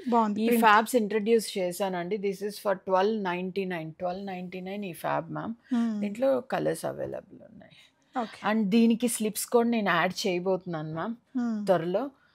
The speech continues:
Speaker 2: మీరు నైటీ కిందకి పెట్టికోట్ కాకుండా ఈ స్లిప్ వేసేస్తే ఫుల్ లెంత్ వచ్చేస్తుంది.
Speaker 1: Oh, సూపర్. ఓకే.
Speaker 2: మ్యామ్, ఇప్పుడు చూపించేది చాలా స్పెషల్, మ్యామ్.
Speaker 1: Mm-hmm.
Speaker 2: చాలా మంది ఓషన్ పార్క్స్ ఇలా వెళ్ళినప్పుడు
Speaker 1: Hmm.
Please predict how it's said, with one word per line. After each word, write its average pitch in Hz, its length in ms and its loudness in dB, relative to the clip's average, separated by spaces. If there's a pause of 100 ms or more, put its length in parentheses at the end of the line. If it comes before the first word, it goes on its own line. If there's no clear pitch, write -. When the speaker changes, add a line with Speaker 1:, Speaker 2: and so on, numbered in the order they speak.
(140)
Speaker 2:
మీరు 226 160 0
నైటీ 220 400 0
కిందకి 233 420 -2
పెట్టికోట్ 233 540 0
కాకుండా 220 440 0
ఈ 262 120 2
స్లిప్ 214 400 -4
వేసేస్తే 208 460 -2
ఫుల్ 208 280 -4
లెంత్ 202 240 -4
వచ్చేస్తుంది. 156 760 -10 (100)
Speaker 1:
Oh, 196 220 -4
సూపర్. 214 340 -8 (1300)
ఓకే. - 260 -10
Speaker 2:
మ్యామ్, 226 160 0
ఇప్పుడు 214 300 2
చూపించేది 226 640 -2 (140)
చాలా 185 220 2
స్పెషల్, 190 520 -4
మ్యామ్. 180 260 -6 (140)
Speaker 1:
Mm-hmm. 247 340 0 (100)
Speaker 2:
చాలా 202 220 4
మంది 214 360 0 (560)
ఓషన్ 196 480 -4
పార్క్స్ 190 360 0
ఇలా 190 200 4
వెళ్ళినప్పుడు 190 880 2 (120)
Speaker 1:
Hmm. 226 200 -2